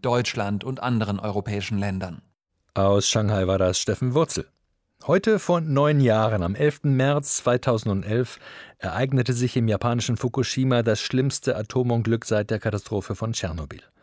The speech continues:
Speaker 2: Infolge eines schweren Erdbebens und eines Tsunamis kam es dort zur Kernschmelze. Tausende Menschen starben, ein großes Gebiet wurde verseucht.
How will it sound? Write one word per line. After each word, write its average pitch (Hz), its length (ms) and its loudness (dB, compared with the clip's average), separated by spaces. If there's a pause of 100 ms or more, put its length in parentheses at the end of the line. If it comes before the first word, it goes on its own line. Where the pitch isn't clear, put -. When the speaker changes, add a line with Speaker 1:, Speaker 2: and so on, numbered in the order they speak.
(560)
Speaker 2:
Infolge 180 340 4
eines 151 200 2
schweren 151 320 2
Erdbebens 175 680 2
und 117 160 0
eines 101 280 -2
Tsunamis 131 720 2
kam 117 240 0
es 110 80 -4
dort 117 160 -2
zur 139 160 -4
Kernschmelze. 101 840 -4 (200)
Tausende 135 400 2
Menschen 120 320 0
starben, 135 560 2 (280)
ein 110 140 -6
großes 110 440 -2
Gebiet 104 360 -4
wurde 101 160 -2
verseucht. - 680 -10